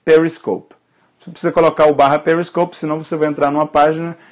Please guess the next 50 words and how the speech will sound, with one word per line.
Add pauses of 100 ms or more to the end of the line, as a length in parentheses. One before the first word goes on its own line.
que
não
é
onde
você
deveria
entrar
pra
poder
baixar
esse
P
D
F. (460)
Eu
vou
deixar
isso (360)
pra (200)
que
você
possa
fazer
e
depois,
de, (140)
quando
nós
terminarmos
aqui
o
Periscope,
você
pode
entrar
nessa
página
e
fazer
o
download (440)
com
tranquilidade.
Vai
estar
disponível
lá
pra
você, (380)
ok?